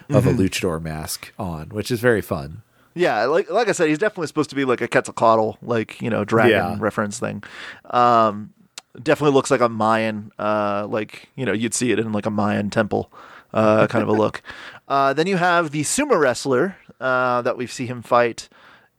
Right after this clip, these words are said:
Speaker 2: um, uh, in Japan when he goes to Japan for a brief second. Um,
Speaker 1: Yeah.
Speaker 2: it's a giant,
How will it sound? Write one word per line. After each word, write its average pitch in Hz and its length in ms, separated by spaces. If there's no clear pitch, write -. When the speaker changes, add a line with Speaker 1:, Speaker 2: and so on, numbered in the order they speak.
Speaker 2:
um, 117 760
uh, 92 360
in 127 140
Japan 143 540
when 139 80
he 120 80
goes 117 160
to - 80
Japan 123 380
for 113 180
a 110 40
brief 107 220
second. 180 400
Um, 120 420
Speaker 1:
Yeah. 117 380
Speaker 2:
it's 131 240
a 127 300
giant, 151 560